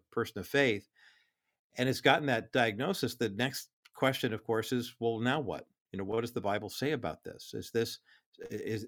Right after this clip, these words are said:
you know, in the Old Testament times, anytime anyone had any kind of infirmity, you saw what it was. "What did this man do?" You know, Jesus, well, New Testament. "What did this man do? How did his parents sin that he was born blind?" You know, I mean, that, there was,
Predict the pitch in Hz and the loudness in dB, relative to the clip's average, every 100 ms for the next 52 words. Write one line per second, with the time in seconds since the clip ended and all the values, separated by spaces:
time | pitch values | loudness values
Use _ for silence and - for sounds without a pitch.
0 | - 117 110 104 95 101 117 139 156 - | -4 -2 0 -2 -2 -2 0 2 2 2
1 | 151 - 101 101 - 123 170 165 131 120 | 0 0 0 -2 -4 0 2 4 4 4
2 | 131 214 135 117 117 120 208 285 156 104 | 2 4 4 2 0 0 4 6 8 6
3 | 98 90 95 80 82 160 - _ 123 185 | 2 -4 -8 -8 -4 -4 -6 _ 0 4
4 | 147 113 95 101 - - - - 175 208 | 6 6 4 2 2 0 -12 6 6 8
5 | 175 170 190 156 151 123 95 190 240 151 | 4 6 6 6 4 2 2 4 6 4
6 | 127 113 101 90 92 - - - - - | 0 -2 -4 -6 -8 -10 -14 -16 -20 -20
7 | - 160 214 196 175 143 202 156 123 226 | 2 4 6 4 4 4 6 6 8 10
8 | 139 160 - - 175 220 160 165 - 202 | 10 8 -2 4 8 8 6 4 8 8
9 | 196 135 - 226 151 131 127 175 175 - | 8 6 10 10 10 4 0 2 2 2
10 | 151 165 139 165 233 95 104 113 120 135 | 2 2 4 4 4 0 -4 -4 -2 -2
11 | 123 120 123 | -2 -4 -4